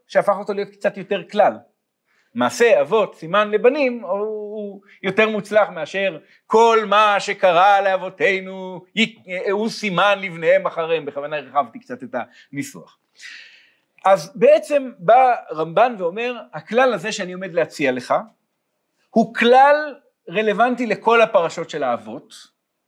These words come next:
לא המצאתי, הוא כלל חשוב, כלומר עניין גדול, ולא אני המצאתי אותו, כבר חז"ל הביאו אותו, אם כי יש פער של פרופורציות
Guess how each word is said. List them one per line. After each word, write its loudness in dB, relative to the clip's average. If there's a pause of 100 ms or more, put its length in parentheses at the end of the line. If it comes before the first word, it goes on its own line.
(600)
לא 8
המצאתי, -4
הוא -8
כלל 4
חשוב, -8
כלומר -4
עניין -6
גדול, -8 (1000)
ולא 6
אני 0
המצאתי -2
אותו, -6
כבר 2
חז"ל -2
הביאו -10
אותו, -12
אם -10
כי -8
יש -2
פער 0
של -10
פרופורציות -2